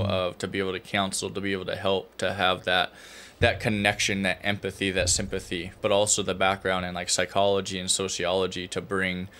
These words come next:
Speaker 2: not only the spiritual into it, but the physical into it, to
Speaker 1: Mm.
Speaker 2: bring, you know, full healing and, and restoration to our minds and to
Speaker 1: That's
Speaker 2: our
Speaker 1: good.
Speaker 2: souls. And, um, and so I'm really, so that was, that was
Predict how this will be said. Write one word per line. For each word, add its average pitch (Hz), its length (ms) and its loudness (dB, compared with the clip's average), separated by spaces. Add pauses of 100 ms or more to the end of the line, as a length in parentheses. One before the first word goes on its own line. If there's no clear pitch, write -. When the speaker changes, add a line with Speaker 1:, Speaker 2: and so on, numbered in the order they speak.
(300)
Speaker 2:
not 113 180 4
only 101 260 4
the 98 100 -2
spiritual 98 480 0
into 92 280 -4
it, 92 80 -4
but 98 100 -4
the 95 80 -4
physical 92 400 -6
into 90 180 -8
it, 87 160 -6 (120)
to - 100 2
Speaker 1:
Mm. 113 240 6
Speaker 2:
bring, 101 520 2
you 98 120 -4
know, 90 240 -2
full 101 300 2
healing 101 500 0
and, 90 380 -6
and 92 260 -4
restoration - 840 -2
to 95 120 -6
our 90 140 -2
minds 90 600 -4
and 98 180 -10
to - 100 -4
Speaker 1:
That's 90 140 0
Speaker 2:
our 87 40 -4
Speaker 1:
good. 107 140 4
Speaker 2:
souls. 101 420 -2
And, 101 240 -8
um, 95 360 -8 (580)
and 117 180 2
so 113 140 6
I'm 123 180 4
really, 104 380 4
so 101 180 2
that 123 160 4
was, 107 220 4
that 120 180 4
was 113 300 2